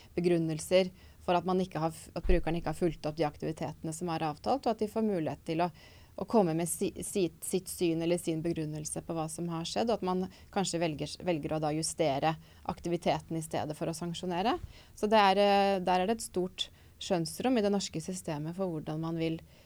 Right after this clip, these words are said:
eh, sanksjonere og, em, og, og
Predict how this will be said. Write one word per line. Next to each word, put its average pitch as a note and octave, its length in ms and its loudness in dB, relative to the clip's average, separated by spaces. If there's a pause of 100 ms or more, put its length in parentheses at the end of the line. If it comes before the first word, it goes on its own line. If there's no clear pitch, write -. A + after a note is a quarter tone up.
(140)
eh, E3+ 240 0
sanksjonere E3 960 -2
og, E3 180 -2 (220)
em, D#3+ 180 -4 (800)
og, E3 160 -4
og D#3+ 180 0